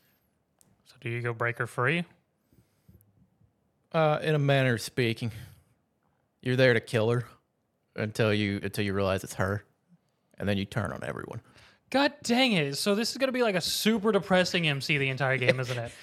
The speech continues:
Speaker 2: <laughs>
Speaker 1: God
Speaker 2: It,
Speaker 1: dang it.
Speaker 2: I'm about, I'm about fifteen hours in. He might be starting to get happy. <laughs> Or at least not so sad.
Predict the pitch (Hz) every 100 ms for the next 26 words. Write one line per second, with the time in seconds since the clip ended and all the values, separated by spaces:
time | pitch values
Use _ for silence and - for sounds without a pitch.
0 | - - - 220 285 339 240 170 214 226
1 | 302 247 147 175 208 175 180 156 147 165
2 | 165 - - 185 - - 180 170 165 156
3 | 151 117 117 131 170 - _ _ _ _
4 | _ _ _ _ _ _ _ _ - 131
5 | 131 123 127 - 123 101 95 98 90 -
6 | 117 _ - _ _ _ _ - - -
7 | - - - _ _ _ _ _ _ _
8 | _ _ 135 135 131 139 - 113 113 -
9 | 113 104 107 -